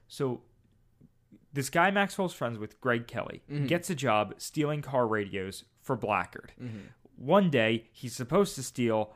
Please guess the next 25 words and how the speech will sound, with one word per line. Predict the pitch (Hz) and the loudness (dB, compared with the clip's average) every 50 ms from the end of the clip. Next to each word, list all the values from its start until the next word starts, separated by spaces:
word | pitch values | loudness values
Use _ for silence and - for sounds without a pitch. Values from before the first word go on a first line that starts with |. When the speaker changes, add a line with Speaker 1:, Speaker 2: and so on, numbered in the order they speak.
| - _ - | -20 _ -8
Speaker 1:
a | 131 | -8
car | - - 147 160 160 151 | -6 -2 2 4 4 6
radio, | 120 113 104 101 101 98 98 98 92 90 | 4 4 2 2 0 -2 -4 -4 -4 -4
but | - 120 107 | -2 -2 -2
instead | 110 107 101 - - 180 175 165 151 147 143 | -2 -4 -6 -6 0 2 2 2 2 0 -6
steals | - - 151 139 127 117 | -8 -4 0 0 0 2
a | 120 | 0
laptop | 117 120 135 143 131 - - - 107 - - - | 2 4 6 4 4 4 0 -8 -8 -8 -8 -8
that | 131 123 | -10 -10
was | 120 120 | -8 -10
supposed | - - - 147 143 127 | -12 -6 -4 -4 -4 -4
to | - | -4
be | - 131 | -8 -8
stolen | - - - 139 117 113 113 110 104 104 | -8 -2 -2 0 0 0 -2 -4 -6 -2
by | - 104 104 | -2 -2 -2
Pinky. | - - - 143 131 - - 95 - - - | 0 -4 -4 -4 -4 -6 -10 -14 -16 -12 -4
That | - 120 117 | -2 -2 0
Speaker 2:
Mm-hmm. | 127 | 2
Speaker 1:
laptop | 151 165 - - - 156 - - | 0 0 -2 -2 -4 -6 -4 -4
then | - 135 135 | -6 -4 -4
gets | 127 - - - - | -4 -6 -6 -6 -6
swapped | - - - 240 117 95 - - - - - | -6 0 2 2 2 2 0 -6 -10 -18 -12
Speaker 2:
Mm-hmm. | - 135 123 113 107 104 | -8 -6 -6 -6 -2 0
Speaker 1:
with | 160 147 - | 0 0 2
Blackard. | - 175 156 147 135 - 107 95 | 4 4 4 4 2 -2 -4 -4